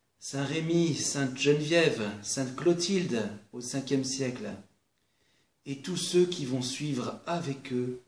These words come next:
les traces du Christ. Mais d'abord,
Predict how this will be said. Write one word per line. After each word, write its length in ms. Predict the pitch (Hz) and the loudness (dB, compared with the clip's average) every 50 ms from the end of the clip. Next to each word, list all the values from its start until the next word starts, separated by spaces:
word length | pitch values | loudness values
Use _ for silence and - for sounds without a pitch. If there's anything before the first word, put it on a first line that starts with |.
| _ _ | _ _
les 180 | - 117 117 117 | -12 -10 -10 -10
traces 360 | 117 - - - 127 123 127 | -8 -8 -6 -4 -4 -4 -4
du 140 | - 120 107 | -6 -6 -6
Christ. 500 | - - - 113 107 107 - - - 95 92 92 92 - _ _ _ _ _ _ _ _ _ _ _ _ _ _ _ _ _ _ _ _ _ _ _ _ _ _ _ _ _ _ _ _ _ _ _ _ _ _ _ _ | -6 -6 -6 -6 -4 -6 -6 -6 -10 -12 -14 -14 -16 -20 _ _ _ _ _ _ _ _ _ _ _ _ _ _ _ _ _ _ _ _ _ _ _ _ _ _ _ _ _ _ _ _ _ _ _ _ _ _ _ _
Mais 120 | 139 143 | -4 0
d'abord, 580 | 143 185 185 185 185 208 214 208 - - 120 | 2 4 4 6 8 6 6 6 4 2 -2